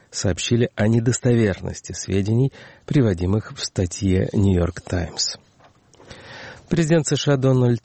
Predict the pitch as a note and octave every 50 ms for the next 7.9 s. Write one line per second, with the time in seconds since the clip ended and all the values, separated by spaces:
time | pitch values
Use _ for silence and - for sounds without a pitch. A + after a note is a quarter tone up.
0 | - - - A#2+ G#2+ G2+ F#2+ F#2 F2 - - G2+ F#2+ G2 G2 F#2+ F#2 F2+ F#2 F2+
1 | F2+ G2 F#2 G2 F2+ - F#2+ F2+ - G#2 G2+ F#2 E2 F#2+ F#2 F#2 F#2+ F#2+ F#2 F2
2 | - - - F#2+ F#2+ - _ - - G2+ F#2+ - - B2 A2 G2 F2+ F2 - -
3 | - G2 F#2+ G2+ C3 C3+ - B2 A2 - - - G2 - - G#2 G2 F#2 G2 F#2
4 | F#2+ G2 G#2+ A#2 B2 A#2+ A#2+ - - G2+ F#2 G#2 G#2 G#2 F#2+ - - - - A#2
5 | A#2 G#2 D#2+ D2 D2 E2 D#2+ - F2 E2+ E2 D#2 D#2 E2 D#2+ - - F2+ E2+ -
6 | - - - - - - - - - - - - C3 B2 D3 C#3 C#3 D3 D#3+ D3+
7 | A#2 A2 A#2+ A2 F#2+ - - - G2+ G#2 G#2+ A#2 B2+ - C#3+ D3+ C#3+